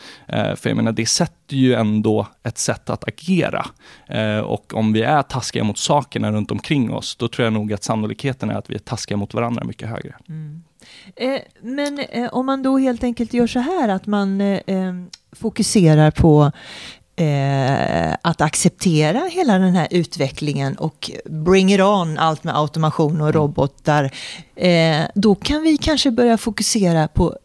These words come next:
Speaker 2: riktiga saker. Och vad skulle då det vara, tror du?
Speaker 1: Eh, så,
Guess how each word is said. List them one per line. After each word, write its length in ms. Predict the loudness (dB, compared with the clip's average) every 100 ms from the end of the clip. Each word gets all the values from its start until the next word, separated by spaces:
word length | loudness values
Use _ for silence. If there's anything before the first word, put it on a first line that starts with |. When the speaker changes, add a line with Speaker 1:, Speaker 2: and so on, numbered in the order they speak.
| _ _ _ 0
Speaker 2:
riktiga 500 | 0 0 -2 -2 0
saker. 500 | -2 -2 -6 -8 -10 -14 -20
Och 280 | -8 0 2
vad 160 | 2
skulle 360 | 2 2 2 2 0
då 300 | 0 2 0
det 260 | 0 2 2
vara, 240 | 0 -4
tror 240 | -8 -8
du? 160 | -8 -8 -10 -18 -20 -20 -20 -20 -20 _ _ _ _ 0
Speaker 1:
Eh, 200 | 2 4 2 0 -4
så, 580 | -4 0 2 2 2